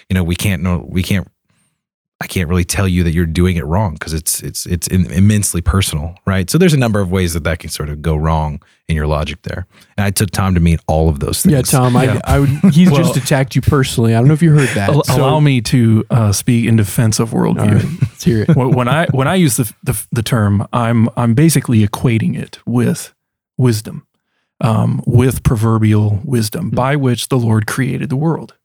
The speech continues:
Speaker 3: in Proverbs chapter eight. So, um, to me, worldview is not a subjective,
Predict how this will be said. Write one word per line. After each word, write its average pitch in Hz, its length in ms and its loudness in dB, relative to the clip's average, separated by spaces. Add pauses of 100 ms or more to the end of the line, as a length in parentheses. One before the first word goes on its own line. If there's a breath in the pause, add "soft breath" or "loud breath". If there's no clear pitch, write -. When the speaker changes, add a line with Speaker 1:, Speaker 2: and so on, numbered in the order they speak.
(120)
Speaker 3:
in - 220 -6
Proverbs - 380 -8
chapter - 340 -4
eight. - 160 -8
So, 131 440 2 (520 loud breath)
um, 107 460 0 (380 loud breath)
to - 100 0
me, 160 260 6
worldview 120 640 2
is 107 200 0
not 110 360 2
a 113 120 0
subjective, 113 1000 -4